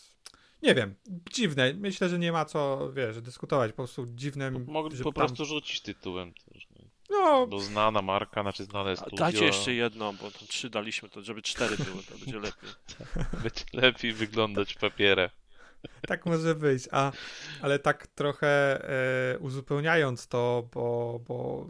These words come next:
Speaker 1: e, generalnie jeżeli jesteśmy w, e, przy temacie właśnie akwizycji, to w tym momencie wygląda na to, że Microsoft,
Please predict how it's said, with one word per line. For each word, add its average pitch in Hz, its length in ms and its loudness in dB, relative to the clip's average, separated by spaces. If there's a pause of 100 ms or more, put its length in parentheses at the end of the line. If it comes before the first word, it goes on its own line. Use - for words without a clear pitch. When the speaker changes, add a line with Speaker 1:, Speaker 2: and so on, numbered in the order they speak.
(140)
Speaker 1:
e, - 220 -12 (100)
generalnie 120 540 -4
jeżeli 117 440 -6
jesteśmy 117 360 -12
w, - 460 -20
e, 117 400 -6 (220)
przy - 160 -14
temacie 113 420 -6
właśnie 117 260 -10
akwizycji, 120 640 -8
to 117 200 -6 (500)
w - 120 -20
tym 151 240 0
momencie 139 560 0
wygląda 131 520 -6
na 123 220 -4
to, 120 440 -6
że 120 520 0 (320)
Microsoft, 127 1000 -6